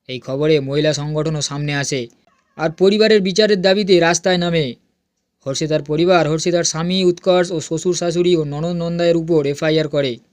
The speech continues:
পরে অবশ্য ননদ ও নন্দায়ের উপর থেকে এফআইআর তুলে নেওয়া হয়। হর্ষিতার স্বামী, শ্বশুর ও শাশুড়িকে জেলে পাঠানো হয়েছে। পণ ও হত্যার অপরাধে মামলা করে পুলিশ অপরাধীদের বিরুদ্ধে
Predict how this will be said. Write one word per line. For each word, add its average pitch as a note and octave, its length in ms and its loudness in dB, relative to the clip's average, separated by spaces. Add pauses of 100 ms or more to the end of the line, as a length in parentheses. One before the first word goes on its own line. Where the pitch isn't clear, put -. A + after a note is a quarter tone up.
(640)
পরে G3 200 2
অবশ্য A#3 300 4
ননদ G#3+ 300 0
ও A3+ 60 4
নন্দায়ের G#3 400 2
উপর G#3 200 2
থেকে G3+ 340 4
এফআইআর F#3 300 4
তুলে F#3 260 2
নেওয়া F3+ 260 2
হয়। D3 180 0 (680)
হর্ষিতার F3+ 320 2
স্বামী, F3 360 -2
শ্বশুর E3+ 320 -2
ও F3+ 40 4
শাশুড়িকে E3 520 0
জেলে D#3 240 2
পাঠানো D#3 300 -2
হয়েছে। B2 360 -6 (1080)
পণ G3+ 320 6
ও A3+ 120 4
হত্যার F#3+ 320 2
অপরাধে G3 500 4
মামলা E3 320 0
করে F3 220 2
পুলিশ E3+ 340 2
অপরাধীদের E3 440 0
বিরুদ্ধে D#3+ 340 -2